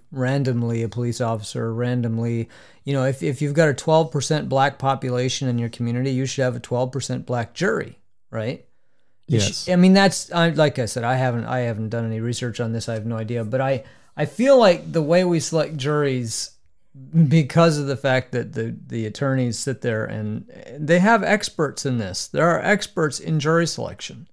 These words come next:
Speaker 1: Basically, they're stacking the jury for a certain outcome, and that simply
Speaker 2: Exactly.
Speaker 1: that to me is just not acceptable, because it's,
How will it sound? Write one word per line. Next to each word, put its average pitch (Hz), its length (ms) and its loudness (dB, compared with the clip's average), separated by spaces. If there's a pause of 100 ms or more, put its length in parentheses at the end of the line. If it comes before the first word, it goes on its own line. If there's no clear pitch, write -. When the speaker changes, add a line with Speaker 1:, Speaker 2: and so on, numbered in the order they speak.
(1600)
Speaker 1:
Basically, 175 580 6
they're 143 280 2
stacking 175 720 2
the 180 120 2
jury 127 420 0
for 123 180 -2
a 123 60 0
certain 131 340 -2
outcome, 135 540 -4
and 139 100 -4
that 165 180 0
simply 151 440 0
Speaker 2:
Exactly. 104 520 -4 (360)
Speaker 1:
that 180 220 0
to 196 100 0
me 202 160 4
is 185 140 4
just 180 180 -4
not 170 160 0
acceptable, 151 560 -2
because 131 360 -4
it's, 143 300 -6